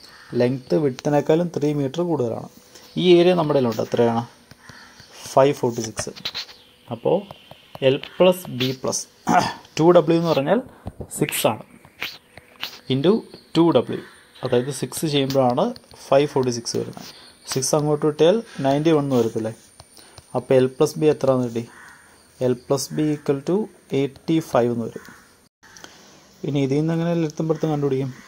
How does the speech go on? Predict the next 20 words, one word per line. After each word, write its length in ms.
ആ, 60
ലെങ്ത്തും 320
ബ്രെഡ്ത്തിനേക്കാളും 560
ത്രീ 120
കൂടുതലല്ലേ, 400
ഒരാൾക്ക് 280
ഒരാൾക്കാളും 420
ത്രീ 180
കൂടുതലാണ്, 420
sum 260
eighty 220
five 200
ആണ്. 120
അപ്പോൾ 260
ഇതിൽ 160
നിന്ന് 140
ആ 100
extra 260
ഉള്ള 160
ത്രീ 120